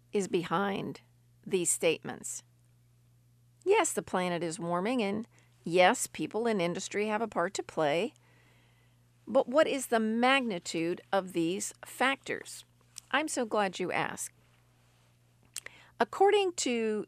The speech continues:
Doctor Steve Koonin, who is the former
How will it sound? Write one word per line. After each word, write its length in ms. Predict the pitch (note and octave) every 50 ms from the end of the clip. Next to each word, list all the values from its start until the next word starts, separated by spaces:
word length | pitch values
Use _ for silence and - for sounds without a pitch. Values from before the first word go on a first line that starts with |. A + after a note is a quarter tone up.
| _ - F3 D#3+
Doctor 360 | - A3 G#3 B3+ - - G3
Steve 460 | G3+ - - - G#3+ G3+ F3+ E3 - -
Koonin, 640 | - - E4+ D#4 F#3 C#3+ - - - - - - _ _ _ _ - - -
who 220 | G#3 F#3+ E3+ - -
is 300 | F#3 F3 F3 E3 D#3+ -
the 300 | - F3 D#3+ D#3 D3+ -
former 640 | - - - G3+ G3+ G3 F#3 F3+ F3 E3 D#3+ E3